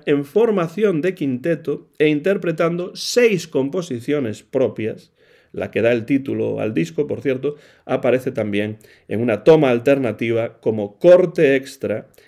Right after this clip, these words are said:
en esta edición en C D de dos mil cuatro, que es la que mi colega Dan Napo me trajo recientemente de San Luis. Aquí está la, eh, parte posterior del disco, que presenta los seis temas originales junto con una toma alternativa extra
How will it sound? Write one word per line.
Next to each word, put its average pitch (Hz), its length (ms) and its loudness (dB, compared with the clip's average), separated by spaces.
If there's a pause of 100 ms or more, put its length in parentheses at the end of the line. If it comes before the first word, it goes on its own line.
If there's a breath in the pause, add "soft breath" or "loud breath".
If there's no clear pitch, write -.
en 107 160 -6
esta 123 260 -2
edición 110 400 -4
en 110 100 -8
C 104 140 -6
D 110 100 -2
de 110 80 0
dos 107 200 -8
mil 110 180 -8
cuatro, 120 340 -4
que 123 120 2
es 127 120 0
la 107 140 -2
que 107 140 -2
mi 110 260 -4 (400 soft breath)
colega 110 380 0
Dan 104 220 -2
Napo 98 280 -4
me 92 120 -8
trajo 90 480 -8 (260 soft breath)
recientemente 98 680 -4
de 92 100 -6
San 101 300 -4
Luis. 156 280 0
Aquí 104 160 -4
está 104 220 -8
la, 101 320 -6
eh, 98 440 -6
parte 110 300 -4
posterior 110 840 -2 (360 soft breath)
del 107 420 -2
disco, 127 360 -2
que 107 220 -4
presenta 113 640 -8
los 101 360 -6
seis 175 360 0
temas 147 320 2
originales 135 500 -2
junto 123 300 -6
con 107 100 -6
una 120 280 -8
toma 127 240 0
alternativa 113 720 -4
extra 110 420 -6